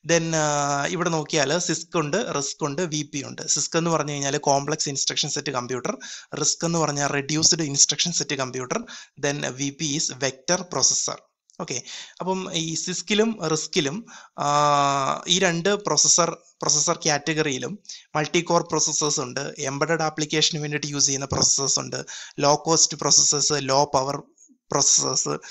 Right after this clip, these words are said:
അപ്പം ഈ, ഈ type of processors എല്ലാം സിസ്കിലും റിസ്കിലും അവൈലബിൾ ആണ്. ഓക്കെ, പക്ഷേ ഇതിൻ്റെയൊക്കെ ക്ലോക്ക് സ്പീഡ് എന്ന് പറയുന്നത് എന്തായിരിക്കും? വളരെ കുറവായിരിക്കും. ഓക്കെ, ആ, ഇനി പെർഫോമൻസ് കൂടിയ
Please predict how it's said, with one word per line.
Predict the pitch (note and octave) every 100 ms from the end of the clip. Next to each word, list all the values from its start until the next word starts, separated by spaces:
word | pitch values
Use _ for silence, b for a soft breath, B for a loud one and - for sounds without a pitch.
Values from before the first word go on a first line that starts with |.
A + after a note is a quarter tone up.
| B B
അപ്പം | D#3 E3
ഈ, | D#3+ D#3+ F3 F#3
ഈ | G3+
type | F#3 D#3+ E3+
of |
processors | E3+ D#3 - D#3 D#3 D3
എല്ലാം | C3 C#3+ D3+
സിസ്കിലും | - - - E3 E3+
റിസ്കിലും | D3+ - - D3+
അവൈലബിൾ | B2+ B2+ C3 B2+
ആണ്. | B2+ - _ -
ഓക്കെ, | E3 C3+ A2+ B B
പക്ഷേ | - -
ഇതിൻ്റെയൊക്കെ | E3 D#3+ F#3 F3+ E3
ക്ലോക്ക് | D#3+ D3+ D#3
സ്പീഡ് | - - F3+
എന്ന് | F3 E3+
പറയുന്നത് | D3 C#3 C3+
എന്തായിരിക്കും? | B2+ B2 C#3
വളരെ | B2+ B2+
കുറവായിരിക്കും. | D3 D3 C#3 C3+ B2 - B2+ _ _ _ -
ഓക്കെ, | D3+ B2+ A#2 B B B -
ആ, | C#3 C#3 C#3
ഇനി | D#3+ D3+ C#3
പെർഫോമൻസ് | D3+ D3+ F3 F#3 G3+ G#3
കൂടിയ | E3 D#3+ E3+ F#3+ G#3